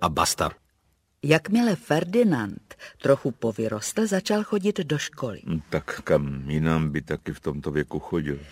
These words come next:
Speaker 2: Po obecné navštěvoval gymnázium.
Speaker 3: I to jsem předpokládal.
Speaker 2: A všechny ty školy byly německé.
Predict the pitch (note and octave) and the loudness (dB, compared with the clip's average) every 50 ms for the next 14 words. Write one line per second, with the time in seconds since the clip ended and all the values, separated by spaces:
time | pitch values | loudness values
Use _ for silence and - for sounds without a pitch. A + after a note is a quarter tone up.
0 | - - - - - _ _ _ _ _ _ _ _ - - - A3+ A#3+ A3+ C#4 | -20 -20 -20 -20 -20 _ _ _ _ _ _ _ _ 4 4 6 4 4 6 4
1 | C#4 - C#4 B3+ C4 B3 A3+ G#3+ G#3 - - - A#3 A#3 A3+ A#3 B3+ C4+ C4 A#3+ | 4 6 6 6 8 8 8 6 4 2 2 2 2 2 2 2 0 2 2 2
2 | F3 D3 A#2+ B2 A#2+ C3+ C3 B2+ A#2+ A#2+ A2+ A2 A2 G#2 F#2 G2+ G#2 G#2+ G#2+ G2 | 0 0 -2 -2 0 2 2 4 4 2 0 0 -2 -4 -6 -8 -8 -6 -6 -6
3 | G#2 A2 B2 D#3 F#3 C3 A2+ F#2 D#2+ - - - _ - - C2+ C2+ - - - | -6 -4 -2 2 4 6 6 4 2 -2 -14 -20 _ -6 -6 -4 -4 -4 -4 -2
4 | D#2 D2+ D#2 E2+ F2+ F#2+ G2 F#2+ - - - E2 C#2+ _ _ - F2+ - - G#2 | -2 0 0 0 -2 -2 -4 -6 -8 -6 -8 -8 -8 _ _ -8 -8 -6 -4 -2
5 | G2 G2 G2 G2 G#2 G#2+ A2 B2 D3 - - - - B2+ B2 - - - - A3 | -2 0 -2 -2 -2 -2 -4 -4 -6 -10 -8 -6 -4 -4 -4 -4 -6 -4 -2 0
6 | A#3+ - D4 D4 - A3 F#3+ - - - A#3+ A#3+ A#3+ G3 G#3+ G#3+ A#3 A3 G3+ F#3+ | 0 2 2 2 2 2 0 -2 0 2 2 4 4 4 6 6 6 6 6 6
7 | E3 D3 C#3 B2+ - - - - - - A2 | 6 4 4 2 -2 -4 -8 -8 -8 -12 -16